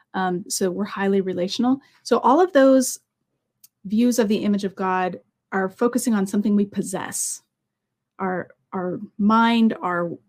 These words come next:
our will, our, uh, relationality. Then there's those who say, "No, it's, it's more something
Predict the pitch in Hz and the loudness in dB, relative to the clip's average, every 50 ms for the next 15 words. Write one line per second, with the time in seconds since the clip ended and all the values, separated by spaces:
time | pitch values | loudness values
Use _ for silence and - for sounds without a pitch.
0 | _ - 190 180 175 180 175 185 226 233 226 226 226 220 220 220 220 220 220 - | _ -8 -6 -4 -4 -4 0 2 2 4 4 4 2 2 2 2 2 0 -2 -4
1 | _ _ - 190 175 170 175 175 170 170 165 202 _ _ _ _ - - - - | _ _ -10 -8 -8 -6 -6 -6 -6 -8 -8 -10 _ _ _ _ -20 -20 -14 -10
2 | 185 180 185 185 180 190 202 202 208 214 208 - - 190 185 196 196 202 202 214 | -8 -4 -4 -4 0 0 0 2 2 0 0 -2 -2 -4 -4 -2 -2 0 0 -2
3 | 202 - _ - - _ _ - 240 254 269 302 302 294 320 294 285 285 262 - | -2 -4 _ -20 -20 _ _ 0 6 6 6 6 6 4 2 2 2 2 0 2
4 | 262 254 240 254 269 269 277 277 262 - - 254 254 - - _ - 226 220 - | 4 4 6 6 4 4 4 2 2 2 0 -2 -2 -2 -12 _ -8 -8 -6 -2
5 | - 226 240 247 277 269 - 269 247 240 - 240 226 214 214 202 | 0 0 0 0 -2 -2 -2 -4 -4 -2 -2 -2 0 0 0 -2